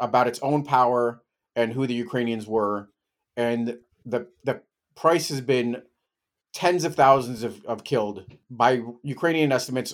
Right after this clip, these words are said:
over a hundred thousand Russians killed and two or three times that much, probably two times that, uh, in terms of wounded by, by their own estimates. Uh, it's a, it's a, an, a enormous figure and probably off by, by tens of thousands, but that's still an amazing,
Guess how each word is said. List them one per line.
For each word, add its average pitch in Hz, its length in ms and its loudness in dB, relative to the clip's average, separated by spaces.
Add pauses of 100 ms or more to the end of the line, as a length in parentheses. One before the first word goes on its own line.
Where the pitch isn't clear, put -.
over 147 260 4
a 123 40 4
hundred 131 260 -4
thousand 110 580 2 (380)
Russians 139 420 2
killed 127 460 2
and 110 380 -4 (520)
two 180 140 4
or 165 80 6
three 151 240 0
times 131 340 0
that 113 180 2
much, 104 440 -6 (460)
probably 160 260 4
two 151 160 -6
times 127 320 0
that, 110 340 2
uh, 107 260 0
in 120 120 -6
terms 120 280 -4
of 107 120 -10
wounded 120 400 -4
by, 113 200 0
by 113 220 0
their 117 240 -2
own 123 160 -4
estimates. 101 500 -10 (440)
Uh, 110 200 0
it's 131 160 0
a, 123 160 -4
it's 139 240 0
a, 131 180 -4
an, 117 320 -4
a 117 160 0 (460)
enormous 151 480 2
figure 127 380 2
and 113 260 -8
probably 139 340 2
off 123 360 2
by, 113 460 2 (480)
by - 120 6
tens 151 260 2
of 120 80 -8
thousands, 117 380 2
but 107 160 -6
that's 147 220 -2
still 147 420 2
an 120 180 -4
amazing, 123 600 -6